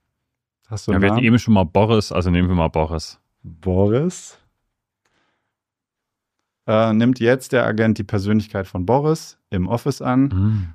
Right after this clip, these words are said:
Speaker 1: der leider Gottes ge-, äh, gesundheitliche Themen hat und
Speaker 2: Mhm.
Speaker 1: dementsprechend hohe Fehlzeiten hat.
Speaker 2: Mhm.
Speaker 1: So, und jetzt sagt der Agent, okay, ich übernehme jetzt die Rolle von Boris. Ähm,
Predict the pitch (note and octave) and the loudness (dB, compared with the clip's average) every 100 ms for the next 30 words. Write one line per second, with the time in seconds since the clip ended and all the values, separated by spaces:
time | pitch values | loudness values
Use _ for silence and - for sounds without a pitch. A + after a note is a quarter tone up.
0 | _ G#2 G#2 G#2 - G2+ G2+ G#2 F#2+ F#2+ | _ 0 2 2 0 0 2 2 2 2
1 | G#2+ G2+ - - - - G#2 G2+ G2 F2+ | 2 0 -6 -10 -6 -2 0 0 0 -2
2 | F#2 G#2 G#2 G#2 G2 G2+ G2+ G2+ G#2 G2 | 0 2 2 0 -2 -4 -2 2 2 2
3 | F#2+ G2+ F#2 F#2 F#2 F2+ A#2 F#2 F#2+ F#2 | 0 0 0 2 2 0 -2 -2 -2 0
4 | F#2 F#2+ F#2+ F2+ F#2 - F2 - F#2 E2+ | 2 2 2 -2 -2 -4 -8 -6 -6 -8
5 | D#2 F#2 G#2 _ _ _ _ _ _ - | -10 -20 _ _ _ _ _ _ _ -4
6 | G#2 F#2 F#2+ A#2 - B2+ - - A2+ A2+ | 0 2 2 2 2 -2 2 2 2 2
7 | A#2+ B2 A#2 - - D3 A#2 A#2+ A#2 A#2 | 4 4 2 -2 2 4 4 4 4 4
8 | B2+ B2 - G#2+ G2+ F#2+ - F2 G#2 D3+ | 4 2 0 2 4 4 2 2 4 4
9 | F#3 G#3+ - - _ _ - - _ _ | 2 0 -6 -20 _ _ -20 -20 _ _
10 | - A#2 A#2+ B2 - | 0 4 6 4 2